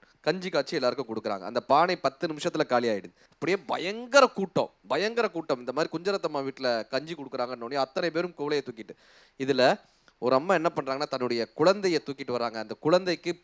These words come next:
பால் கொடுப்பதற்கு இவங்களுடைய மார்பகத்துல பால் சுரக்கல. அந்த குஞ்சரத்தம்மாட்ட சொல்றாங்க. அத்தனை வறுமை. அந்த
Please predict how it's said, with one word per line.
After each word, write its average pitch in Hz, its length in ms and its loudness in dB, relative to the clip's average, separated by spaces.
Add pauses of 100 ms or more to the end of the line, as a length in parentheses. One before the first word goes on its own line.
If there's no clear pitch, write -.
பால் 202 340 6
கொடுப்பதற்கு 156 680 -4
இவங்களுடைய 127 380 -4 (100)
மார்பகத்துல 151 500 0
பால் 147 440 0
சுரக்கல. 117 380 -8 (300)
அந்த 117 240 -2
குஞ்சரத்தம்மாட்ட 151 640 0 (140)
சொல்றாங்க. 110 160 -6
அத்தனை 220 520 2
வறுமை. 160 280 2
அந்த 120 160 -6